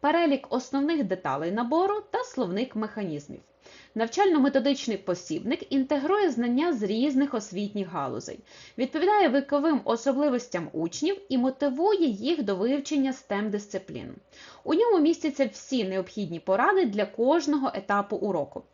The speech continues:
а також зображення моделей і пояснення принципів їх роботи. Також курс має навчальну програму із відповідним грифом.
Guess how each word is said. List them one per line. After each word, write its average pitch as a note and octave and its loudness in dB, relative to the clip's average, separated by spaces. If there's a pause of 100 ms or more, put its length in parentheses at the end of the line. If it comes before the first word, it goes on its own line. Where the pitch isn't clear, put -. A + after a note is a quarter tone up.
(280)
а F3 2
також - -2
зображення G#3+ 0
моделей A#3 0
і A3+ -6
пояснення C4+ 0
принципів G#3 -6
їх E3+ -8
роботи. D3+ -8 (460)
Також G4+ 0
курс F4 0
має C4+ 4
навчальну C#4+ 2
програму A#3+ 0 (100)
із G#3 -4
відповідним F#3 -4
грифом. C#3+ -12